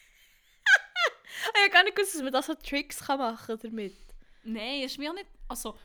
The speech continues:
Speaker 2: mal scheint's kann man es wie so Leute anschiessen. Also,
Speaker 1: Ja.
Speaker 2: das eine Ende ist dann zurückbouncen.
Speaker 1: <laughs> Das finde ich aber
Speaker 2: Und dann
Speaker 1: witzig.
Speaker 2: will ich die Leute anbouncen.
Speaker 1: <laughs> Und nicht, nicht in this way, nicht im Kit Kat way.
Speaker 2: Ja,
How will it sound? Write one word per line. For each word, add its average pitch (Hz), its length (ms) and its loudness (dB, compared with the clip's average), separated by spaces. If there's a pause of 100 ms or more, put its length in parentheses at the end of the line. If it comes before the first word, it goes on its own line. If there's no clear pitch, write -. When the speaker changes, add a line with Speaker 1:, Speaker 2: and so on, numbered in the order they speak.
(100)
Speaker 2:
mal 247 140 -6
scheint's 277 320 -8
kann 220 180 -8
man 214 60 -10
es 208 140 -14
wie 233 60 -18
so 254 160 -12
Leute 240 300 -16
anschiessen. 262 800 -14 (340)
Also, 220 440 -12
Speaker 1:
Ja. 247 200 -2
Speaker 2:
das - 80 -8
eine 226 380 -12
Ende 262 200 -12
ist 240 100 -20
dann 220 260 -12
zurückbouncen. 233 1080 -16 (240)
Speaker 1:
<laughs> - 180 0
Das - 560 12
finde 254 200 4
ich 220 60 6
aber 240 100 4
Speaker 2:
Und 247 60 -2
dann 233 60 -2
Speaker 1:
witzig. 240 320 4 (120)
Speaker 2:
will 240 160 -2
ich 554 100 4
die 254 60 -10 (120)
Leute 240 220 -8
anbouncen. 196 960 -8 (420)
Speaker 1:
<laughs> - 440 -10
Und 233 160 2
nicht, 254 240 4
nicht 254 260 0
in 262 160 -2
this 254 300 -4
way, 190 340 0 (200)
nicht 233 200 -4
im 233 140 -6
Kit 247 300 -4
Kat - 280 -8
way. 190 380 -4 (440)
Speaker 2:
Ja, 233 640 -2